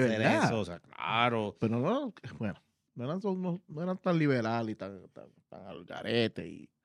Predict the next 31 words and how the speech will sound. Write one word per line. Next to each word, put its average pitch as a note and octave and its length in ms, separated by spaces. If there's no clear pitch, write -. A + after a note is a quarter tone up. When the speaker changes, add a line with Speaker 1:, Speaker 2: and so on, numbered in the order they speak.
Speaker 2:
vamos A#2 420
a G2 40
todas. A#2 560
Speaker 1:
Piden G#2 240
perdón G#2+ 300
por G#2+ 180
chiste. F3+ 520
Speaker 2:
Sí. - 960
Speaker 1:
Y G#2 60
aquí G#2 200
yo B2 80
he C3 40
dicho C#3 180
unas C#3 120
de D3 100
barbaridades C#3+ 880
que, C3 120
Speaker 2:
Lo A#2+ 80
Speaker 1:
papi, C3 280
Speaker 2:
sé, A2 120
Speaker 1:
¿sabes? A2+ 360
Speaker 2:
lo A#2 80
sé. A#3 60
Speaker 1:
Y F#2 140
no B2 220
voy C3+ 240
a C3 120
pedir B2+ 300
perdón A2+ 460
como G#2 300
Tony. A#2+ 380